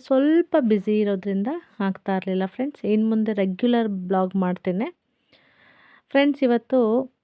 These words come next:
ಆ, ಕರು ಹಾಕಿದ ತಕ್ಷಣ ಹಾಲು ಕೊಡುತ್ತಲ್ಲ, ಗೀಬಿಂದ ಗಿಣ್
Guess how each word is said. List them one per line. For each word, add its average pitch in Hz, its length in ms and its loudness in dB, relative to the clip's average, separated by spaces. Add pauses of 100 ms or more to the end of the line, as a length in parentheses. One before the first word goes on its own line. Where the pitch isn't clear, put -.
(160)
ಆ, 208 100 -2 (340)
ಕರು 254 260 2
ಹಾಕಿದ 233 300 -2
ತಕ್ಷಣ 233 260 -2
ಹಾಲು 214 180 -2
ಕೊಡುತ್ತಲ್ಲ, 214 320 -2 (160)
ಗೀಬಿಂದ 233 500 2 (600)
ಗಿಣ್ 240 140 2